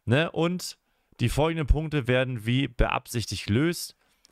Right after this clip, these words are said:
Balance beim Rennstart, unsere Untersuchung des Rennverhaltens, äh, bestätigt, dass die K I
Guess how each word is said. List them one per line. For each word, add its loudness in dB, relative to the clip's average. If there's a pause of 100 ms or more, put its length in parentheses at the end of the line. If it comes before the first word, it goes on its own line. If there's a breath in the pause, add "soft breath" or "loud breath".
(140)
Balance 2
beim 2
Rennstart, 0
unsere 0
Untersuchung 0
des -2
Rennverhaltens, -2
äh, 0
bestätigt, -2
dass -2
die -8
K 0
I -2